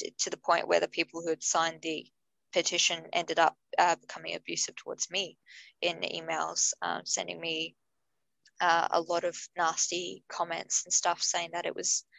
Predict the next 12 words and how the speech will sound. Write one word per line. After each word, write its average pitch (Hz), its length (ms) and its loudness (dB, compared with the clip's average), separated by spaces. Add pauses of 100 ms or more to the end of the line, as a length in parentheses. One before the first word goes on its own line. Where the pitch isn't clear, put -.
(220)
you 180 80 -12
know, 170 160 0
my 180 460 -2
own, 170 180 -12 (180)
uh, - 380 -4 (180)
fault - 500 -4 (320)
that 175 180 2 (400)
nothing 175 340 -6
was 170 160 -2
being 165 200 -10
done. 190 340 -4 (100)
But, - 140 -2